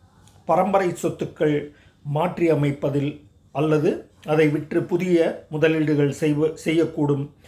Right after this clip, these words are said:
வியாபார முன்னேற்றங்கள் துவங்கும், துவங்கி அதற்கான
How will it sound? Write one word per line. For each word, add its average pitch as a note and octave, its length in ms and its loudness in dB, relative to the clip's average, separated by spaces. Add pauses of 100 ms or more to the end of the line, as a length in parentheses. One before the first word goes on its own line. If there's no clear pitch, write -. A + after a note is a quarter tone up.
(460)
வியாபார F#3 440 6
முன்னேற்றங்கள் C#3+ 760 -2 (260)
துவங்கும், F3+ 500 -2 (1080)
துவங்கி G3+ 480 2 (880)
அதற்கான F3 460 2